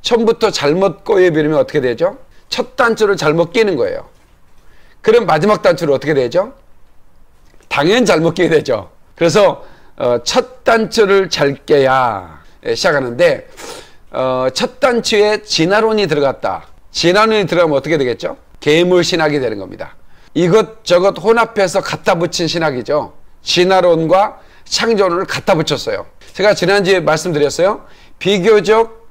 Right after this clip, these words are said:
유능한 하나님이신가? 아니면 전능하신가? 비교적 유능하다고 보는 사람들은 하나님을 믿어. 근데 전능하지는 못하기 때문에 진화론을 갖다 붙여서 짬뽕 신학을 만들어. 이거 그러다 보니까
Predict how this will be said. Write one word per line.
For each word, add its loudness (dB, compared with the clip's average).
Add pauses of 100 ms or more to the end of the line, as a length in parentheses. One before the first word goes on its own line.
(140)
유능한 0
하나님이신가? -4 (300)
아니면 -2
전능하신가? -6 (760)
비교적 2
유능하다고 2
보는 -2
사람들은 -2 (680)
하나님을 0
믿어. 0
근데 0 (580)
전능하지는 2
못하기 0
때문에 -2 (440)
진화론을 2
갖다 -4
붙여서 -2 (100)
짬뽕 2
신학을 0
만들어. -4
이거 2 (100)
그러다 2
보니까 0